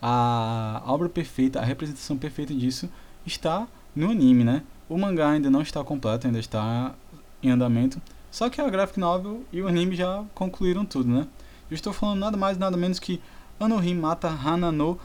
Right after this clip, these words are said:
Namae Obokutashi wa Mada Shiranai, ou, para os mais íntimos, Anohana. Anohana é um anime de dois mil e onze e que ele retrata, produzido pela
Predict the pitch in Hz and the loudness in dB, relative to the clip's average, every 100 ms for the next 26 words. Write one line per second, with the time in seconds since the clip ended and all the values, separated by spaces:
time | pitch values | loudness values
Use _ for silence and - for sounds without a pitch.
0 | - - 156 170 139 143 165 170 196 180 | -10 -2 0 2 2 2 0 -2 -2 -4
1 | 180 175 151 151 - 170 165 170 160 156 | -4 -2 -2 -2 -2 0 2 2 2 0
2 | 165 - - 165 175 170 110 98 95 - | -2 -4 -4 0 2 2 0 0 -4 -4
3 | 175 208 262 269 - - - 127 117 113 | -2 2 2 2 -4 -18 -4 2 4 4
4 | 113 123 120 151 - 226 - - - - | 4 4 4 4 4 0 0 -10 -20 -20
5 | - - 208 220 254 143 123 120 120 - | -12 -2 2 4 4 4 2 2 -2 -12
6 | - - - - - 190 240 175 202 226 | -18 -18 -18 -20 -12 -6 -4 -2 0 0
7 | - - - - 151 156 156 143 151 131 | -2 -10 -12 -4 -2 0 2 2 2 2
8 | 123 113 117 202 180 117 131 147 175 - | 2 4 6 6 4 4 4 2 -4 -6
9 | - - - - - - - - - - | -20 -20 -20 -20 -18 -20 -18 -20 -20 -8
10 | 151 151 - 165 165 170 - - - - | -6 -4 -2 -2 -2 -4 -12 -20 -20 -10
11 | 151 160 170 180 - 156 175 120 110 123 | -4 0 0 -2 0 0 0 -2 -4 -8
12 | - 147 135 139 151 143 143 160 | -4 -2 -2 -4 -2 0 2 0